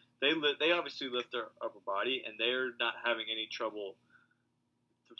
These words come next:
throwing wise or anything. They both have hoses. Um, so that's kinda for me where my mindset changed. I saw these guys that looked like that. I was like, you know, I gotta hold myself to that same standard. I need my body to get just as strong.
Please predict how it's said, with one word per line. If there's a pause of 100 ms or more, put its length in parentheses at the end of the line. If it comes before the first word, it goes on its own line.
throwing
wise
or
anything.
They
both
have
hoses. (480)
Um,
so
that's
kinda
for
me
where
my
mindset
changed.
I
saw
these
guys
that
looked
like
that.
I
was
like,
you
know, (500)
I
gotta
hold
myself
to
that
same
standard.
I
need
my
body
to
get
just
as
strong.